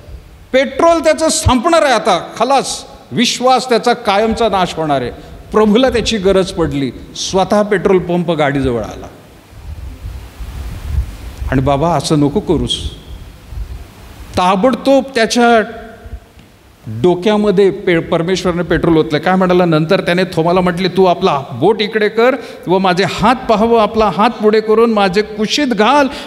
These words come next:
आणि विश्वासीन असू नकोस, तर विश्वास ठेवणारा आईस. विश्वासीन होऊ नको रे. तू एवढे वर्ष सगळे अनुभव घेतले माझे साडेतीन वर्षापर्यंत, आणि तू आता या शेवटच्या आठ दिवसामध्ये असा वागलास?"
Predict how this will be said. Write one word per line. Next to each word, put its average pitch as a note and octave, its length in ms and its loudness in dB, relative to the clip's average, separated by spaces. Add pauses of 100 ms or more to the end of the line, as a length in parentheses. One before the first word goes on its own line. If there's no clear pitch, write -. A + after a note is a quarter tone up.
आणि B3+ 180 0
विश्वासीन D4 720 0
असू C#4 220 -2
नकोस, C#4 640 0
तर D4+ 140 2
विश्वास B3+ 680 0
ठेवणारा A3 380 2
आईस. G3+ 600 -2 (1400)
विश्वासीन D4+ 600 2
होऊ C4+ 160 4
नको C4+ 300 2
रे. B3+ 240 4
तू C4 200 -6
एवढे B3 360 4
वर्ष D4 320 2
सगळे C4 340 2
अनुभव A#3+ 320 2
घेतले G3+ 300 0
माझे C3+ 420 -4
साडेतीन F#3+ 520 -2
वर्षापर्यंत, C3+ 600 -4 (840)
आणि B3 140 4
तू C4+ 160 2
आता A#3 380 2
या C#4+ 200 4
शेवटच्या C4 520 0
आठ C4 240 2
दिवसामध्ये C#4+ 560 0
असा A#3 220 0
वागलास?" D#4 520 0